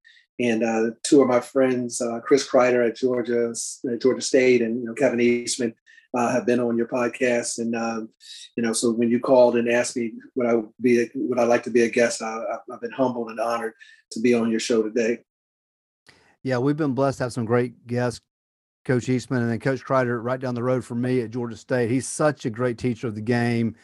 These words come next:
Speaker 2: And, uh, I loved my conversation with him. But, but I, we're gonna talk about many things tonight, but the, the, the title of this podcast is gonna be Becoming a Master Teacher. And with all your stops from the high school level,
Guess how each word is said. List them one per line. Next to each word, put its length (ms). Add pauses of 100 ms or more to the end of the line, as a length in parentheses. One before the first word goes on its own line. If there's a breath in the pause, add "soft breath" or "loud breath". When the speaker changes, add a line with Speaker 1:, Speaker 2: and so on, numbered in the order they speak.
(280 soft breath)
Speaker 2:
And, 220
uh, 160
I 60
loved 240
my 100
conversation 720
with 140
him. 320
But, 140 (520 soft breath)
but 60
I, 220
we're 160
gonna 100
talk 220
about 180
many 220
things 480
tonight, 480
but 280
the, 360
the, 180 (140)
the 240 (120)
title 300
of 80
this 140
podcast 580
is 40
gonna 200
be 220
Becoming 420
a 60
Master 580
Teacher. 640 (480 loud breath)
And 640 (320)
with 180
all 220
your 160
stops 460
from 140
the 60
high 220
school 340
level, 640